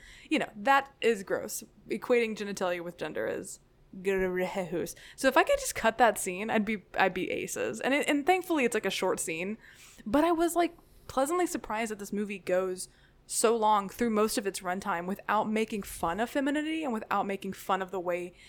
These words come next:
they look. If anything, it's, the humor for me comes,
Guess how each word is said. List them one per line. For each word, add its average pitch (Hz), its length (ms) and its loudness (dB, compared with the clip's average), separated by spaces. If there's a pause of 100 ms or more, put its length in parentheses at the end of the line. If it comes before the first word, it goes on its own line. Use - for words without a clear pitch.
(180)
they 185 140 -2
look. 175 420 0
If - 240 -2
anything, 226 520 2
it's, - 340 -4 (1120)
the 233 100 4
humor 285 420 0
for 262 180 -2
me 214 160 0
comes, 220 360 0